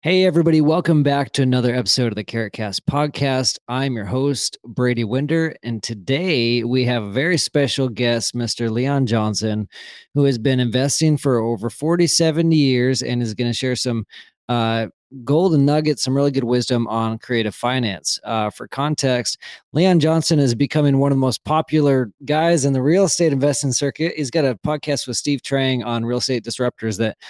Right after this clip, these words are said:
has hit over sixty thousand views. So congratulations for that. Um, but our goal with this episode, as Leon was just telling me before we started recording, was to help you as an investor not leave so much money on the table.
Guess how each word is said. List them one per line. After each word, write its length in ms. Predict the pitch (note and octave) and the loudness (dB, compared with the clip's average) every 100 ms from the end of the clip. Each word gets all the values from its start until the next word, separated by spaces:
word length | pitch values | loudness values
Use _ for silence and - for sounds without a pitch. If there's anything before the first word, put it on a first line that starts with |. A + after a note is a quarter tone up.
| - - _ - | -20 -20 _ -6
has 120 | A#2 | 0
hit 120 | F3 | 2
over 220 | E3 B2 | 2 2
sixty 460 | A#2 - F3 - C#3+ | 0 -2 -2 -4 -6
thousand 500 | D3 D#3 D#3 B2 A2+ | -2 0 2 0 0
views. 420 | A#2+ C#3+ A2+ F2+ | 0 0 0 -4
So 140 | G2+ | -8
congratulations 840 | G#2+ G#2+ A2 B2+ C3+ B2 B2+ - G#2+ | -10 -12 -4 -4 -2 -4 -4 -6 -6
for 100 | A2 | -4
that. 280 | A2 C3 G2+ _ - - - | -2 -2 -2 _ -20 -20 -8
Um, 220 | C3 B2+ A#2+ | 0 2 2
but 100 | C3 | 2
our 140 | C3+ | 0
goal 640 | A#2+ D3 A3+ F#3 A2+ A2 | 0 2 4 4 2 -2
with 220 | A#2+ C3+ - | 0 -2 0
this 200 | B2+ - | -4 -2
episode, 600 | E3 - C#3 B2+ A#2 A2+ | -6 -2 0 0 0 -2
as 160 | G2+ | -4
Leon 340 | B2+ C3+ B2 A2+ | -2 0 0 -2
was 100 | G2+ | -4
just 220 | C3+ - | -6 -2
telling 260 | C3+ C3 | 0 0
me 80 | B2 | 0
before 280 | A2 - C3 | -2 -4 -2
we 100 | A#2 | -2
started 240 | - B2+ | -2 -4
recording, 640 | G#2 A2 - E3 E3+ A#2+ A2+ - - - - | -2 -6 -4 -2 0 0 -4 -8 -18 -18 -8
was 280 | B2+ B2+ - | -2 0 0
to 180 | C#3 B2 | 0 0
help 380 | A2 F#3 G3+ D3 | 2 0 0 2
you 560 | D#3+ D#3 D#3+ D#3+ D#3 - | 4 6 6 6 4 2
as 240 | C#3+ C3+ | -2 0
an 80 | B2+ | 0
investor 680 | B2+ A2+ C#3+ C3+ - C3 A#2+ | 0 0 -2 -2 0 0 0
not 380 | A#2+ B2+ D#3 D#3+ | -4 -4 -4 -2
leave 240 | C#3 C#3 A#2+ | 2 2 2
so 200 | C3+ B2 | 0 2
much 320 | A#2+ A#2+ - | 0 -2 -4
money 380 | A#2 A#2 A2+ G#2+ | -2 -2 -2 -2
on 200 | G#2+ A2 | -4 -4
the 100 | G#2 | -6
table. 500 | - A2+ F#2 D#2+ | -4 -4 -4 -10